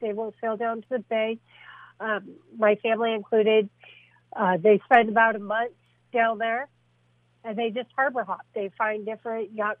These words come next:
clubs along the way. Richmond Yacht Club, Golden Gate is one of their favorites, uh, South Beach, and they just get to know other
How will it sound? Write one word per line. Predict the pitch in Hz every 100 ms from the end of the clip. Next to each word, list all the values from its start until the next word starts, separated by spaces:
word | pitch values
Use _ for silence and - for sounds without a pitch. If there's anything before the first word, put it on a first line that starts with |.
| -
clubs | 214 196
along | 214 214 214 214
the | 214
way. | 202 202 233 262 - - _ _
Richmond | 196 202 - 226 214
Yacht | 214 214 -
Club, | 220 226 202 -
Golden | 180 185 202 165
Gate | 214 226 208
is | 190 -
one | 226 208
of |
their | 214 208
favorites, | 220 214 196 208 208 _ - - - -
uh, | 180 175 -
South | 240 233 -
Beach, | 233 - _ - _ -
and | 240
they | 247 214
just | 254 254
get | 269 269 -
to |
know | 226 226 226 220
other | 220